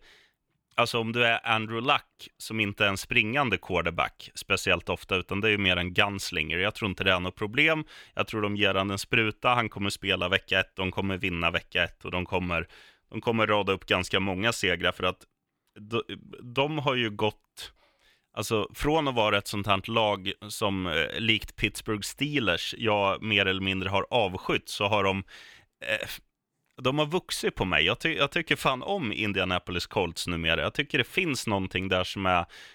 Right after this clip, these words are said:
spännande. De, de bygger ett lag utan superstars som jobbar tillsammans. De har ett, ett försvar som, eh, ja, kanske fjolårets största positiva överraskning, att inte det försvaret,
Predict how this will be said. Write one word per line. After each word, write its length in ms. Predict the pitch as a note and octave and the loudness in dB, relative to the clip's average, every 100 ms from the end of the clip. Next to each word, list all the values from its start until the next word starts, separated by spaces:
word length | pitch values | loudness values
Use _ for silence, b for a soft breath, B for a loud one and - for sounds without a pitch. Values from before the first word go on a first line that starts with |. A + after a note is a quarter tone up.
| B - - | B -20 -16
spännande. 840 | A2 - - C3 A2 A#2 C#3+ A#2+ F#2 | -14 -14 -2 0 0 0 0 0 0
De, 280 | F#2+ G#2+ - | 0 -2 -2
de 240 | A#2+ A#2 A#2 | -2 0 0
bygger 280 | C3+ B2+ | 0 2
ett 160 | A#2 - | 0 2
lag 360 | B2 C3 G#2+ - | 0 2 0 -4
utan 460 | B2+ G#2 - B2+ A#2+ | -4 -6 -2 -2 -2
superstars 840 | - C3 B2+ - G#2+ - G#2 G2 | 0 -2 -2 -4 -2 0 2 0
som 240 | - G2+ G2+ | -2 -2 0
jobbar 300 | G#2 F#2+ G2 | 0 0 -4
tillsammans. 720 | F#2+ - B2 A#2+ A#2+ A2 - | -4 0 0 0 -2 -4 -6
De 160 | G2+ | -2
har 160 | G2+ G#2 | 0 2
ett, 280 | G2 - - B B B - | 2 -2 -20 B B B -6
ett 100 | G#2 | -6
försvar 640 | - A2 - A#2+ C#3 C#3 C3 | -2 -2 0 2 2 0 -2
som, 440 | - A2+ G#2 G#2 | -2 0 0 -2
eh, 60 | F#2+ D2 - - _ - | -2 -4 -8 -20 _ -6
ja, 260 | G2+ G2 D2 - - - - | 0 2 0 -6 -20 -20 -4
kanske 520 | - A#2 G#2 C3 B2 G#2+ | 0 0 0 2 2 0
fjolårets 720 | - C3 G#2 A#2 A#2+ A#2 - - - G#2+ | -4 -2 0 0 0 -2 -8 -12 -16 -14
största 440 | - A#2 - A2 | -2 -2 -2 -6
positiva 600 | - G#2+ - G#2 A2 G#2 | -6 -8 -8 -4 0 2
överraskning, 640 | G#2+ G2 A#2+ C3+ - B2+ | 2 2 -2 -2 -4 -4
att 120 | G#2+ | -2
inte 220 | G#2+ G2 G#2 | -2 -2 2
det 260 | G2+ G2 B B B _ - | 4 4 B B B _ -6
försvaret, 640 | G#2+ A2+ G2+ G2 - | -4 0 2 2 0